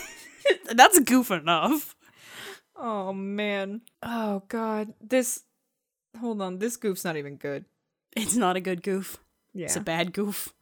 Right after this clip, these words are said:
Speaker 2: I
Speaker 1: Uh.
Speaker 2: still can't get over the fact that that sign was in
Speaker 1: It was
Speaker 2: two,
Speaker 1: in the same
Speaker 2: same
Speaker 1: shot, and
Speaker 2: shot,
Speaker 1: it's two
Speaker 2: two
Speaker 1: different
Speaker 2: different
Speaker 1: signs,
Speaker 2: spellings.
Speaker 1: right?
Speaker 2: It was so weird.
Speaker 1: Oh, man, that's gonna haunt me. So they talk about, so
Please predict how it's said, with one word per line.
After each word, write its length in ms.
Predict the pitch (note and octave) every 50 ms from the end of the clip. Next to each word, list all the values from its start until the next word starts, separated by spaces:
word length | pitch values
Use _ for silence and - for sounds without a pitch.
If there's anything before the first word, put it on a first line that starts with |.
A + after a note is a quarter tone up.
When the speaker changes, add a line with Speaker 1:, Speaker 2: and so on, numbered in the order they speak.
| -
Speaker 2:
I 80 | - F#3
Speaker 1:
Uh. 40 | G#3+
Speaker 2:
still 180 | A#3 A#3 B3
can't 240 | A#3+ - A#3+ G3+ E3+
get 120 | F3+ F#3 E3+
over 380 | E3 E3 D#3 D#3+ D3+ D3 D3+ - _ _
the 80 | - D#3
fact 300 | - - D#3+ D3+ - -
that 100 | D#3+ -
that 160 | D#3 D3 -
sign 440 | - - E3 D#3+ D#3 D3 D3 C#3+ - _ _ _ _ _ _ _ -
was 280 | F3 F3 D#3+ D3+ D3+
in 340 | - - E3 D3+ D3+ C#3+ - - - _
Speaker 1:
It 80 | - D#4+
was 120 | C#4+ D4+
Speaker 2:
two, 60 | E4 C4+
Speaker 1:
in 40 | -
the 40 | -
same 380 | - - F#4 D4+ E4 F4+ F#4+
Speaker 2:
same 300 | G4 - - - G#3+ A#3+
Speaker 1:
shot, 40 | C#4
and 60 | B3+
Speaker 2:
shot, 260 | - - A3+ G3 F3+ E3+
Speaker 1:
it's 80 | - -
two 100 | E4 E4
Speaker 2:
two 160 | E4+ D4 C4+
Speaker 1:
different 20 |
Speaker 2:
different 220 | G#3 A3+ G3+ - D#4
Speaker 1:
signs, 220 | D4+ C#4+ G3 E3+
Speaker 2:
spellings. 240 | E3 D#3 D3 D#3+ E3+
Speaker 1:
right? 140 | C4 C#4 D#4+
Speaker 2:
It 100 | F#4 F#4+
was 100 | F#4+ -
so 220 | - G#3+ F3+ F3+
weird. 340 | E3 E3 E3 D#3+ D#3+ F#3 G3+ -
Speaker 1:
Oh, 280 | A3 A3 G#3+ G#3 G3
man, 240 | G3 G3 G3+ F#3+ F#3+
that's 160 | G3 A3 -
gonna 180 | - - G3+ D#3
haunt 400 | - - F3 F3+ G3+ A3+ - -
me. 340 | D#3+ D#3 D#3 E3 D#3 D#3 - _ _ _ _
So 300 | - - - A#3 G#3+ G#3
they 160 | G3 A3 G#3+
talk 240 | G3+ C4 B3+ C4 C4
about, 320 | D4 C4 C4 B3 A#3 -
so 400 | - - A3 G3+ G3 F#3+ F3 -